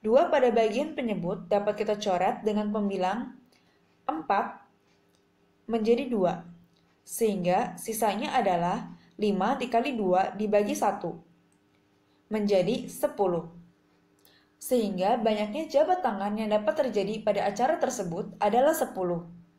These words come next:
Sekian materi yang ingin saya sampaikan pada kesempatan kali ini.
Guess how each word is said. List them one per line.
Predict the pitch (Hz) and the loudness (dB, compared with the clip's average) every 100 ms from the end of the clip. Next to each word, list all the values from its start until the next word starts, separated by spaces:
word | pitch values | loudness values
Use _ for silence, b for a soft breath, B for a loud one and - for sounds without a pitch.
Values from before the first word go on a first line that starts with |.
| _ _ _ _ _ _ _ _ _ _ _ _ _ _ _ _ _ b b b b - | _ _ _ _ _ _ _ _ _ _ _ _ _ _ _ _ _ b b b b -4
Sekian | 262 262 269 349 | -2 0 0 0
materi | 349 277 196 196 254 | 0 2 2 2 0
yang | |
ingin | 233 226 | -2 -6
saya | 220 226 | -2 -2
sampaikan | 233 202 180 180 202 240 | -4 -6 -6 -6 -8 -4
pada | 240 226 | -2 -2
kesempatan | 226 233 220 220 285 320 | -4 -6 -4 -4 -4 0
kali | 311 330 220 | 0 0 -4
ini. | 180 | -6